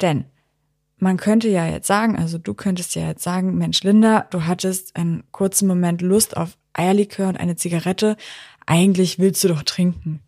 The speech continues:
Stimmt ja gar nicht. Du bist ja gar nicht so glücklich ohne Alkohol, wenn du dich auch, auch Momente hast, wo du dich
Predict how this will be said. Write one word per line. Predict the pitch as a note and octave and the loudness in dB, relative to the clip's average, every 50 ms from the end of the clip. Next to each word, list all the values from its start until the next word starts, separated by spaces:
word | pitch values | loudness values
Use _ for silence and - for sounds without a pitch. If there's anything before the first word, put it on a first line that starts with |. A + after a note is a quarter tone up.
| _ _ | _ _
Stimmt | - - - - A3 A3 G#3+ | -10 -4 4 6 6 8 8
ja | G3+ F#3 | 6 2
gar | D#3+ - D#3 D#3 D#3 D#3+ | 4 4 2 2 2 2
nicht. | D#3 E3 D#3+ - - - | 0 -2 -4 -6 -8 -8
Du | F3+ | 0
bist | F3+ G#3+ G#3+ - - | 2 2 2 4 2
ja | G#3 F#3+ | 0 0
gar | - - - - | 0 -4 -4 -2
nicht | E3 D#3+ - | -2 -2 0
so | - G3 G3 F#3 | 2 2 2 0
glücklich | F3 F3 F3 E3 - F3+ E3 - - | 0 -4 -6 -4 -4 -6 -6 -4 -4
ohne | F#3 F#3 F3+ E3+ - | 0 0 0 0 0
Alkohol, | - E3 E3 E3 - F3 D#3+ E3 E3 E3 E3+ - - - - - - _ | 0 -2 -2 -2 -4 -6 -4 -4 -4 -4 -4 -8 -10 -20 -20 -20 -20 _
wenn | - F3+ F#3 F#3+ F#3+ | -2 0 2 4 4
du | F#3+ | 2
dich | E3+ F3+ F3 F3 F3+ - - | 2 2 0 0 -2 -4 -8
auch, | - F#3 F3 F3 F3 F3 E3+ - - _ | -6 -4 -2 -2 -2 -2 -4 -8 -14 _
auch | - F3+ F#3 F3+ F#3 | -4 -4 -4 0 2
Momente | G3 G3 F#3 F#3 F#3 F3+ F#3 F#3 - F3+ E3 | 2 2 4 4 4 4 2 2 0 0 0
hast, | F3 F3 E3+ - - | 0 -2 -4 -4 -6
wo | F3+ F3+ | -8 -6
du | F3+ F3+ | -6 -4
dich | E3 F3 E3+ F3 - | -4 -4 -4 -4 -6